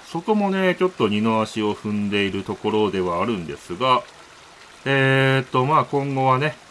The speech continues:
そういうこともやっていこうかなということで、まあ、月一、一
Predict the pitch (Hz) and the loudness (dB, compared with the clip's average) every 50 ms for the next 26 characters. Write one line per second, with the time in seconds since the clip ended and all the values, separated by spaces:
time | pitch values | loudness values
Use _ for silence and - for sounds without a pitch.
0 | - - - - - 127 131 127 123 120 127 123 123 139 117 104 95 95 98 - | -20 -20 -16 -8 -4 -2 0 0 0 0 -2 -2 -2 0 0 0 0 -2 -4 -6
1 | - - - 110 110 104 - 120 120 113 - 104 95 98 101 101 98 - 101 98 | -6 -4 -2 0 0 0 0 -2 -2 -2 -2 -2 -2 0 0 -2 -2 -2 -2 -4
2 | 101 98 - - - 110 104 87 92 92 90 90 - 90 107 117 117 113 113 107 | -4 -4 -6 -6 -4 -4 -2 -2 -2 -2 -2 -4 -6 -6 -6 -4 -2 0 0 0
3 | 107 107 - - - - - - 101 101 101 101 185 - - 196 196 196 202 190 | 0 -2 -4 -6 -14 -14 -10 -6 -4 -4 -2 -4 -4 -4 -4 -2 -2 -2 -2 -4